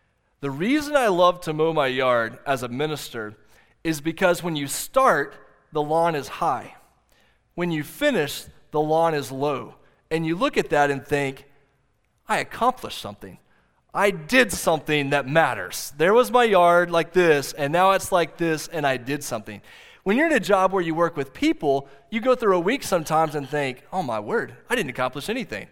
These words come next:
I have no <laughs> idea what I did this week. I don't know if I made any progress." When we see kids and we think about their growth, when you're at your house day after day after day, you don't literally see your kids grow.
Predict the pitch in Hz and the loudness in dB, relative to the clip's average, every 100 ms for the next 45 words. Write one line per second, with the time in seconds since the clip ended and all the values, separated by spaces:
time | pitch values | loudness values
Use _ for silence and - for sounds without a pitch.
0 | _ _ 226 160 151 160 185 - 220 208 | _ _ 2 2 0 -2 0 2 4 4
1 | 190 202 180 143 - - - 185 170 165 | 2 0 2 0 -6 -16 -2 4 4 6
2 | 208 185 151 151 214 208 165 156 160 156 | 4 2 0 2 2 2 0 0 -2 -2
3 | 170 185 - 170 185 160 127 - - - | -4 -4 -4 -2 0 -2 -6 -10 -20 -12
4 | - 190 190 185 262 285 196 - - 220 | -2 0 0 -2 -2 -2 -6 -10 -8 -6
5 | 214 - - 180 190 254 247 - 156 156 | -8 -10 -10 -2 0 0 -4 -8 -4 -4
6 | 151 - 208 - 190 160 - 131 113 113 | -4 -4 -2 0 0 -2 -2 -4 -4 -6
7 | 127 202 247 - _ _ _ _ _ _ | -2 -2 -4 -18 _ _ _ _ _ _
8 | _ _ _ _ _ _ - 175 170 202 | _ _ _ _ _ _ -6 -2 -2 -2
9 | 320 302 208 202 160 156 113 - - - | -2 -4 -2 -2 0 0 -2 -8 -12 -14
10 | - - 135 131 170 196 226 233 214 165 | -18 -20 -12 2 2 4 0 -2 -2 -2
11 | 170 160 147 151 165 165 151 147 147 131 | -2 -4 2 2 2 0 -2 -2 -6 -2
12 | 127 120 110 107 - _ _ 135 156 226 | -2 -2 -4 -10 -20 _ _ -12 -6 -4
13 | 254 175 202 196 202 165 156 175 202 170 | -4 0 0 0 -2 -4 -2 0 2 0
14 | 151 147 135 - 180 170 151 143 - 143 | 0 -4 -4 -8 -8 -6 -6 -6 -4 -4
15 | 135 - - 127 113 - | -4 -10 -10 -8 -8 -10